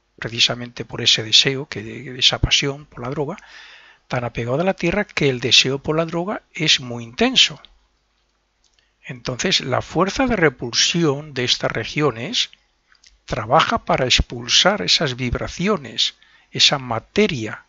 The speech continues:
relacionada con ese consumo de la droga que tiene en su cuerpo de deseos ahí, en el purgatorio, esa, esa capa, eh, externa. Esta,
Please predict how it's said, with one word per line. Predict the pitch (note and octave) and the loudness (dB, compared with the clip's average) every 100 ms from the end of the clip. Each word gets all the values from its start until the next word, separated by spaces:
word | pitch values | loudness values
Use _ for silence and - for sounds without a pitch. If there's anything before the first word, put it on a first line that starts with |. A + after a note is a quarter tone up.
| _ | _
relacionada | - B2 A2+ C3 B2 C3+ C#3 | -12 -10 -8 -6 -4 -2 -4
con | C3+ C3 | -4 0
ese | - C#3 | 0 0
consumo | C3 B2+ C3+ A#2+ | -2 -2 -2 -6
de | A#2+ | -8
la | A#2 | -8
droga | B2+ D3 E3+ | -8 -8 -8
que | - A#2 | -4 -6
tiene | - C3 D3 B2+ - | -4 -4 -4 -6 -4
en | C#3 B2+ | -4 0
su | - B2 - | -2 -2 -2
cuerpo | C#3 B2+ C3+ B2 | -2 0 -2 -4
de | A#2 | 0
deseos | A2+ - C#3+ A2+ - | 2 4 2 0 0
ahí, | B2+ G3+ - - _ - | 0 -2 -6 -14 _ -8
en | B2 A#2+ | -6 -6
el | A#2 A#2 | -10 -8
purgatorio, | A#2+ A#2 A2+ F#3+ G3+ A#2+ - _ - - - _ | -8 -6 -2 -2 -2 -4 -12 _ -20 -20 -20 _
esa, | - C3 - A#2 - | 0 4 4 2 -2
esa | C3+ - A#2+ | 2 2 2
capa, | C#3+ C3+ A#2+ A#2 | -2 -2 -4 -4
eh, | A#2+ B2+ | -4 -2
externa. | - - G#3+ C3+ A#2+ - _ _ _ _ _ _ _ _ _ _ _ _ _ _ - - _ _ _ _ _ _ _ _ _ _ _ _ _ _ _ _ _ _ _ _ _ _ _ _ _ _ _ _ _ _ _ _ - | 0 0 0 -2 -12 -16 _ _ _ _ _ _ _ _ _ _ _ _ _ _ -20 -20 _ _ _ _ _ _ _ _ _ _ _ _ _ _ _ _ _ _ _ _ _ _ _ _ _ _ _ _ _ _ _ _ -10
Esta, | D#3 - - B2+ B2+ B2 A#2+ A#2+ A#2+ | -2 0 2 2 2 -2 -4 -6 -10